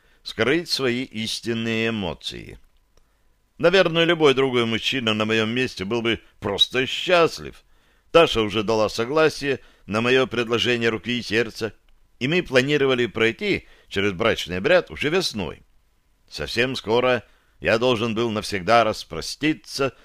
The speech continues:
с вечным безденежьем и получить в жёны красивую девушку. И никакие родственники ни с моей, ни с её стороны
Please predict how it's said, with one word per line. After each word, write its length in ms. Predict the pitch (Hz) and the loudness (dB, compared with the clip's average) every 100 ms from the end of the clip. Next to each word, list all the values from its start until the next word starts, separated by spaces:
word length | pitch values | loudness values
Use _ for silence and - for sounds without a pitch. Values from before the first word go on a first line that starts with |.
| _ _ | _ _
с 140 | - 95 | -10 0
вечным 540 | 120 127 - 117 117 | 0 0 -4 -6 -6
безденежьем 1120 | 110 104 78 101 117 104 85 92 98 95 87 - _ _ - | -4 -6 -4 -2 -2 -2 -4 -6 -4 -4 -8 -12 _ _ 0
и 160 | 139 | 0
получить 540 | 151 123 127 113 123 87 | 0 -4 -4 -4 -6 -6
в 20 | |
жёны 400 | 101 113 107 110 | -4 -4 -4 -8
красивую 760 | 82 76 - 110 120 104 85 | -8 -10 -8 -8 -6 -8 -8
девушку. 720 | 71 80 85 73 - - 60 - _ _ _ _ 87 | -8 -4 -4 -6 -12 -14 -18 -20 _ _ _ _ -2
И 180 | 143 | -2
никакие 600 | 180 180 156 165 139 160 | 0 -2 0 -2 0 -2
родственники 840 | 127 127 127 - 90 90 - 64 - _ - - | 0 0 -2 -4 -10 -10 -10 -16 -18 _ -20 -6
ни 220 | 123 151 | -4 -4
с 120 | - | -6
моей, 440 | 110 120 117 123 | -4 -2 0 0
ни 140 | 98 90 | 0 -6
с 100 | 85 | -6
её 180 | 101 104 | -4 -6
стороны 640 | - 80 82 104 123 82 | -6 -6 -6 -6 -8 -10